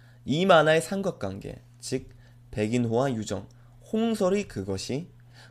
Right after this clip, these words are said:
우리가 생각하는 어떤 그런 삼각관계적인 그런 통속적인 것으로 느껴지지 않는 것은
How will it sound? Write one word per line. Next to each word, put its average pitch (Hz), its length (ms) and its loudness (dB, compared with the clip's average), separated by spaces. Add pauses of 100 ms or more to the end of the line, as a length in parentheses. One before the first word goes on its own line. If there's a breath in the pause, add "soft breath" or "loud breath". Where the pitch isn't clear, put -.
우리가 147 300 2
생각하는 180 440 0
어떤 127 340 0
그런 131 200 0
삼각관계적인 120 1120 -6
그런 120 280 -8
통속적인 208 680 -2
것으로 110 300 -4
느껴지지 107 680 -8
않는 139 680 -4
것은 127 440 -4